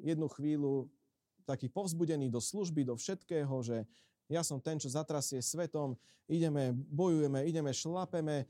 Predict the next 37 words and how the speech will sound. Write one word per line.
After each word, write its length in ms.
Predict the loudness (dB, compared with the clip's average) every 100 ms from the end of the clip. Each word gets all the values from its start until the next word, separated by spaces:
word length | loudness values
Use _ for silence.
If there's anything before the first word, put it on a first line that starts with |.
| _ -2 2 4 4
po 100 | 2 4
diablovi, 640 | 4 4 2 4 2 0
kážeme 400 | 0 -2 0 -2
evanjelium, 640 | -2 0 0 0 2 2 4
vyučujeme 580 | 4 2 2 0 0
a 80 | 0 0
tak 180 | 0 0
ďalej. 480 | 0 2 0 -2 -4 _ _
A 60 | -10
v 20 | -4
druhej 280 | 0 0 0
sekund-, 480 | -2 -4 -4 -4 -6
že, 240 | -4 -4 -2
že, 200 | -4 -4 -4
že 160 | -4
matka 320 | -2 -2 -4 -6
ma 160 | -2
viedla 320 | -2 -2 -2
k 80 | -4
viere, 340 | -4 -4 -4 -4 -6 _ _ _ _
babka 320 | -4 -4 -4
sa 160 | -4 -2
za 80 | -2
mňa 160 | 0
modlila 560 | -2 0 0 0 0 -2
a 20 |
tak 220 | -4 -6
ďalej, 360 | -4 0 0 0
akokoľvek 480 | -4 -6 -4 -2 -2 -4
to 80 | -4
môžeme 320 | -2 -2 -2
takto 240 | -4 -6
parafrázovať. 840 | -4 -2 0 0 -2 0 -2 -4 -8 _ _ _ _ _ _ _
A 80 | 0
v 80 | 2
druhej 160 | 2
sekunde 560 | 0 -2 -4 -4 -2 -4